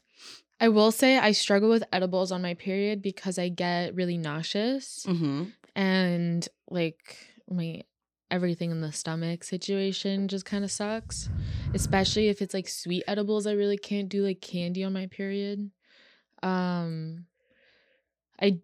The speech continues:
Speaker 1: do
Speaker 2: <coughs>
Speaker 1: love, like, a good tincture,
Speaker 2: Mm-hmm.
Speaker 1: like, a good, like, I'm not normally a C B D bitch, you
Speaker 2: <coughs>
Speaker 1: know this,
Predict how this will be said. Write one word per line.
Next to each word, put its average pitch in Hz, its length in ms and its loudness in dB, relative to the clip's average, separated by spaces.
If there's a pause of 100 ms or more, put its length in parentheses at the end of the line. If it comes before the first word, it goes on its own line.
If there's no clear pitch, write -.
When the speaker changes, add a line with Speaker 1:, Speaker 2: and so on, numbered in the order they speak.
Speaker 1:
do 226 300 10
Speaker 2:
<coughs> 214 40 12
Speaker 1:
love, 185 680 8
like, 185 160 4
a 180 80 4
good 170 300 4
tincture, 202 800 0
Speaker 2:
Mm-hmm. 170 380 6
Speaker 1:
like, 202 140 4
a 185 80 6
good, 175 400 4
like, 156 540 0 (460)
I'm 208 140 6
not 226 180 8
normally 214 400 6
a 254 80 6
C 277 160 4
B 269 120 6
D 277 160 8
bitch, 277 520 8
you 240 220 8
Speaker 2:
<coughs> - 0 -
Speaker 1:
know 214 200 8
this, 269 560 6